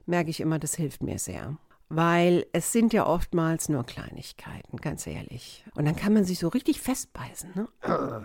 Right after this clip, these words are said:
Und dann wirkt das alles ganz furchtbar. Aber wenn man den Blick mal wieder weitet und das gesamte Bild sieht, dann sieht man eigentlich, na ja, gut, aber alles in allem läuft's doch ziemlich gut. Ne? Und ich muss mal wegkommen von dem manchmal so klein, klein.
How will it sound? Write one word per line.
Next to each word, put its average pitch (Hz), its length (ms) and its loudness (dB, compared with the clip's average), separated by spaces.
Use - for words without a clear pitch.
Und 123 80 -8
dann 151 220 -2
wirkt 180 220 0
das 180 140 -4
alles 180 260 0
ganz 165 220 0
furchtbar. 226 600 2
Aber 202 320 6
wenn 208 140 8
man 208 160 6
den 196 160 4
Blick 220 180 4
mal 185 220 6
wieder 160 340 2
weitet 160 720 -2
und 147 80 -2
das 143 220 -4
gesamte 156 560 -2
Bild 123 340 -8
sieht, - 400 -10
dann 151 140 -2
sieht 185 260 -4
man 156 160 -2
eigentlich, 156 500 -4
na 143 160 -2
ja, 143 300 -2
gut, 139 320 -8
aber 139 240 -6
alles 160 240 -2
in 139 100 -4
allem 147 340 -4
läuft's - 320 -2
doch - 160 -4
ziemlich 165 340 -4
gut. - 300 0
Ne? 165 360 2
Und 160 120 -4
ich 151 100 -4
muss 196 160 2
mal 170 180 2
wegkommen 165 600 2
von 156 300 0
dem 151 340 0
manchmal 156 420 0
so 139 140 -4
klein, 139 400 -6
klein. - 540 -12